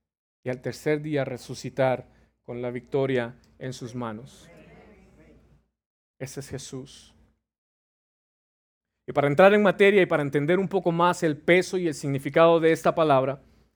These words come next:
vamos a ver cómo esta misma palabra, tetelestai, fue utilizada en la antigüedad en sus diferentes aplicaciones.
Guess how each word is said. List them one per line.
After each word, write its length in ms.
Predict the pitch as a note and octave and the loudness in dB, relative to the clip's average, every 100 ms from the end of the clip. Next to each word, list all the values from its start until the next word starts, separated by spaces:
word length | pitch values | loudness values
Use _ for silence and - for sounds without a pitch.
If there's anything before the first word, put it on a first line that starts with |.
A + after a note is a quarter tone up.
| _ - | _ -2
vamos 240 | F3 G3+ | 0 4
a 60 | G3+ | 4
ver 140 | G3+ | 6
cómo 260 | G3+ G3+ G#3 | 2 4 2
esta 260 | G3+ - | 2 0
misma 600 | E3 F3 G3 G#3+ G#3 G#3 | 0 0 2 0 0 0
palabra, 500 | G3+ F3+ D#3 C#3 - | 2 4 4 0 2
tetelestai, 880 | G#3 G#3 G#3+ F#3+ - - D#3 B2+ C#3 - _ _ _ _ _ _ _ | 4 4 2 0 -4 0 2 2 -4 -12 _ _ _ _ _ _ _
fue 120 | - F3 | 2 2
utilizada 720 | F3+ F3+ D#3+ F#3 F3 F3 F3+ | 2 -4 0 4 6 4 2
en 180 | - D#3+ | -2 -2
la 80 | D#3 | -2
antigüedad 800 | D3 C#3+ D3 D3+ D3 F3 E3+ F3 _ _ _ _ _ _ _ _ _ | -4 -4 0 2 4 4 2 0 _ _ _ _ _ _ _ _ _
en 160 | - C#3+ | -4 -4
sus 180 | C#3 C3+ | -6 -8
diferentes 560 | C#3 C#3+ D#3 D#3+ F3+ | -6 -2 -2 -2 -4
aplicaciones. 840 | F#3 D#3 D3 C#3+ - B2+ - - _ | -4 -2 -6 -6 -8 -10 -12 -20 _